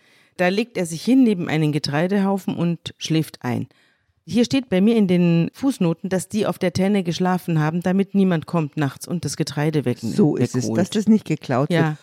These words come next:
Speaker 2: Aber es wird dann auch beschrieben, dass er sich ein besonders dunkles Eck hinten gesucht hat,
Speaker 1: Ja.
Speaker 2: damit er gut schlafen kann
Speaker 1: Ja.
Speaker 2: oder wie auch immer und sie gewartet hat,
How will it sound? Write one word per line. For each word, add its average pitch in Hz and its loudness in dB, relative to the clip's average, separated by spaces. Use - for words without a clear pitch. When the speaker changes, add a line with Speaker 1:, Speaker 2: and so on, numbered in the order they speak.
Speaker 2:
Aber 175 2
es 208 -4
wird 220 0
dann 180 -2
auch - -2
beschrieben, 175 -2
dass 156 -2
er 151 -2
sich 175 -8
ein 180 0
besonders 160 -2
dunkles 160 -2
Eck - -10
hinten 151 -2
gesucht - -2
hat, 170 -4
Speaker 1:
Ja. 165 -2
Speaker 2:
damit 151 -2
er 156 0
gut 139 -10
schlafen 139 -2
kann 202 0
Speaker 1:
Ja. 170 2
Speaker 2:
oder 165 0
wie 156 0
auch - -2
immer 180 -2
und - -2
sie 180 -4
gewartet 147 -6
hat, 175 -4